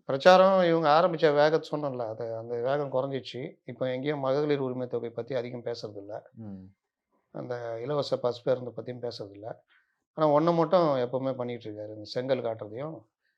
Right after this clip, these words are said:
Speaker 1: வாழப்பாடி, இது எடப்பாடியை திட்டுறதையும், அந்த போட்டோ காட்டு, எடப்பாடி தவழ்ந்தபாடின்னு திட்டுறதையும் இவர் விடுறதே இல்ல. அ, எட-, இவரு உதயநிதி அது தனியா அது பண்ணிக்கிட்டே தான் இருக்காரு.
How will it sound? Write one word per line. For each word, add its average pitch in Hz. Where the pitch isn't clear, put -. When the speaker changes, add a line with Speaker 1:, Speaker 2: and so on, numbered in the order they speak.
Speaker 1:
வாழப்பாடி, 127
இது 120
எடப்பாடியை 123
திட்டுறதையும், 117
அந்த 117
போட்டோ 127
காட்டு, 123
எடப்பாடி 127
தவழ்ந்தபாடின்னு 120
திட்டுறதையும் 123
இவர் 117
விடுறதே 120
இல்ல. 110
அ, -
எட-, 113
இவரு 113
உதயநிதி 117
அது 120
தனியா 135
அது 123
பண்ணிக்கிட்டே 127
தான் 135
இருக்காரு. 117